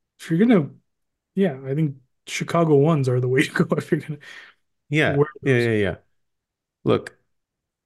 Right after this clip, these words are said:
Speaker 2: you don't mix and match like that. I, I think the term is, uh, is politicking, I think is, is one of the
Speaker 1: <laughs> That's
Speaker 2: terms
Speaker 1: it.
Speaker 2: out there. You just don't do it. When you're a multi-million dollar athlete, you get yourself something that goes okay.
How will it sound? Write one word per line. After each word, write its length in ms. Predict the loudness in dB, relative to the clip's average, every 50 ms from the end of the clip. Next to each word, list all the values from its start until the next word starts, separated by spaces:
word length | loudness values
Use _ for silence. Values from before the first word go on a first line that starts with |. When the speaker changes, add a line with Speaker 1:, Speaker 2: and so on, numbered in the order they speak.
| _ _ _ _ _ _ _ _ _ _ -2
Speaker 2:
you 160 | 2 2 4
don't 200 | 4 4 4 2
mix 220 | 0 0 0 -2
and 100 | -2 0
match 260 | 0 -2 -2 -2 -4
like 180 | -6 -6 -6 -4
that. 140 | -4 -2 -2
I, 220 | -2 -4 -6 -8 -6
I 40 |
think 300 | -2 -2 -2 -2 -2 -4
the 100 | -4 -4
term 340 | -4 -2 0 0 0 0 0
is, 240 | 0 0 -2 -2 -2
uh, 320 | -2 0 0 -2 -2 -4 -6 -10
is 100 | -12 -18
politicking, 760 | -10 _ -2 0 0 0 0 0 -2 0 0 0 -2 -2 -4 -8 _ _ _ -4
I 80 | -2 0
think 240 | 2 2 2 2 2
is, 180 | 2 2 2
is 180 | 2 0 0 0
one 140 | 0 0 2
of 60 | 2
the 80 | 0 0
Speaker 1:
<laughs> 0 |
That's 80 | 0 0
Speaker 2:
terms 300 | -2 -2 -2 -2 -2 -4
Speaker 1:
it. 160 | -4 -6 _ _ _ _ _ _ _ _ _ _ _ _ _ -6
Speaker 2:
out 180 | -6 -4 -2
there. 420 | 0 0 2 2 0 -2 -4 -10 _ _ _ -20 _ _ _ _ _ _ _ _ _ _ _ _ _ _ _ _ _ _ _ _
You 160 | -2 0 2
just 200 | 4 4 4 4
don't 200 | 4 4 2 2 4
do 200 | 4 4 4 2
it. 220 | 0 -6 -12 -20 _ _ _ _ _ _ _ _ _ -2
When 160 | 0 2 2
you're 120 | 2 2
a 40 | 2
multi-million 680 | 2 2 0 0 0 0 0 0 2 0 0 0 0 0
dollar 280 | -2 -2 -2 -2 -4
athlete, 420 | -4 -6 -6 -8 _ -6 -6 -4 -4
you 140 | -4 -2 0
get 220 | 0 -2 -2 -2
yourself 320 | -4 -2 0 0 -2 0
something 320 | -2 -4 -4 -4 -4 -4 -2
that 140 | -2 -2 0
goes 220 | 2 2 2 2
okay. 420 | 0 -2 -2 -6 -8 -8 -8 -10